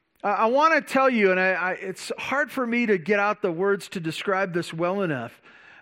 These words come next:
but this is not an emotional response.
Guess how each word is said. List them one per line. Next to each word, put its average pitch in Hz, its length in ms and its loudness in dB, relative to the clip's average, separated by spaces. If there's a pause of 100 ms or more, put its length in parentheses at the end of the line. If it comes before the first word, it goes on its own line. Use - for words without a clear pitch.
but - 180 -2
this 302 240 0
is 294 220 0
not 226 480 2
an 196 120 0
emotional 175 760 2
response. 156 1000 -4